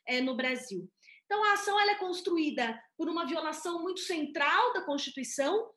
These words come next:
que é o objetivo que ela dá pro país, que é o objetivo de construir uma sociedade justa. E se a gente tem um sistema tributário que vai no sentido contrário, que vai contra a corrente, ele seria também um sistema, como um todo, inconstitucional. O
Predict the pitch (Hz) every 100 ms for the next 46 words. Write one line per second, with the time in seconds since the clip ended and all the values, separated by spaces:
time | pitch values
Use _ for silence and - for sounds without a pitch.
0 | _ 320 330 330 311 285 - - 359 480
1 | 440 440 349 294 240 254 254 254 254 233
2 | 247 359 466 - 269 277 240 269 - 403
3 | 427 - 302 294 311 285 269 262 254 262
4 | 240 247 - 330 381 - 480 - - _
5 | 494 494 480 466 466 415 381 339 403 349
6 | 349 302 - 311 277 226 226 - _ -
7 | 359 254 277 262 277 311 285 269 254 359
8 | 302 285 302 349 359 311 302 302 269 285
9 | 294 370 311 320 339 339 349 311 311 320
10 | 302 311 330 - 311 269 240 226 - _
11 | - 339 349 381 - 302 285 285 240 330
12 | - _ 330 339 330 311 302 349 339 311
13 | 330 247 170